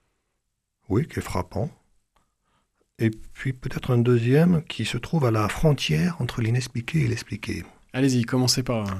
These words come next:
Speaker 1: Pour montrer qu'en fait, c'est ténu, la différence entre l'un et l'autre. Il y a une similitude avec l'énigme policière.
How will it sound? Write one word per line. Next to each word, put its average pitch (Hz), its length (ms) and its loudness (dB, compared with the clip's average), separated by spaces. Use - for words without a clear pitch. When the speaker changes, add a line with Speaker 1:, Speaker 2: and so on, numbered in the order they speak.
Speaker 1:
Pour 117 120 4
montrer 135 320 6
qu'en 123 320 0
fait, 170 240 0
c'est - 220 -4
ténu, 127 300 8
la - 80 -4
différence 101 420 -2
entre 104 240 -4
l'un 107 140 -4
et 101 80 -4
l'autre. 101 320 -8
Il 127 60 -2
y - 20 4
a 131 40 10
une 127 40 4
similitude 165 540 8
avec 135 220 6
l'énigme 127 320 10
policière. 113 580 0